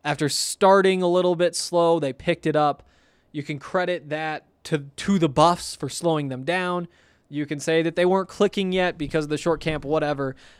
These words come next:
Um, I just don't trust Dorian Thompson-Robinson yet. And, and maybe that's not fair because he has certainly gotten better. Just turns the ball over a little bit too much. Just doesn't make enough of the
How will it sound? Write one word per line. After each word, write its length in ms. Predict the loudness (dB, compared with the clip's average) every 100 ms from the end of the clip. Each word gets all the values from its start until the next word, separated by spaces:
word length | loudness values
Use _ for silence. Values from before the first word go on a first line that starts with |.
| _
Um, 480 | -4 -4 -4 -10 -16 _ _ _ _ _ _ _ _ _ -20 -20 _ _ _ -8
I 80 | -4
just 320 | 0 2 2
don't 320 | 0 0 -2 -14
trust 440 | 2 2 2 -2
Dorian 340 | -2 0 -4
Thompson-Robinson 800 | -6 -6 -6 -8 -6 -8 -10 -18
yet. 240 | -18 -20 -20 _
And, 160 | -8 -8
and 360 | -6 -6 -6 -10 _ _ _ -8
maybe 280 | -2 2
that's 240 | 2 2 0
not 180 | -4 0
fair 240 | 2 2
because 300 | 0 -4 -4
he 80 | -4
has 340 | -4 -4 -4
certainly 440 | -4 -4 -6 -8 -6
gotten 320 | -6 -8 -8
better. 400 | -6 -4 -4 -6 _ _ _ _ _ _ _ _
Just 260 | -16 -14 -12
turns 300 | -8 -6 -6
the 60 | -4
ball 300 | 0 2 2
over 160 | -2
a 60 | -4
little 160 | -4
bit 160 | -6 -10
too 160 | -10 -8
much. 340 | -8 -10 -20 _ _ _
Just 220 | -8 0
doesn't 260 | 2 2
make 220 | -2 -2 -2
enough 320 | -2 -2 -4
of 260 | -8 -6
the 400 | -2 0 0 -4